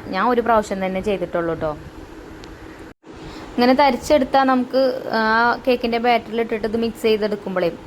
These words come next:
എളുപ്പം, ആ, അതിൽ അലി-, അലിഞ്ഞോളും. ആ, തരിച്ചിട്ടില്ല എന്നുണ്ടെങ്കിൽ അവിടെ ഇവിടെയൊക്കെ ഇങ്ങനെ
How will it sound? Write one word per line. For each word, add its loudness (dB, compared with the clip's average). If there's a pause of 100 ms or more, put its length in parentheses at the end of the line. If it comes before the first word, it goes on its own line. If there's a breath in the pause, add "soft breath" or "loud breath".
(120)
എളുപ്പം, 0 (340)
ആ, -2 (260)
അതിൽ 2
അലി-, 0 (100)
അലിഞ്ഞോളും. 0 (600 loud breath)
ആ, -4 (180)
തരിച്ചിട്ടില്ല 2
എന്നുണ്ടെങ്കിൽ 2
അവിടെ 2
ഇവിടെയൊക്കെ 0
ഇങ്ങനെ 0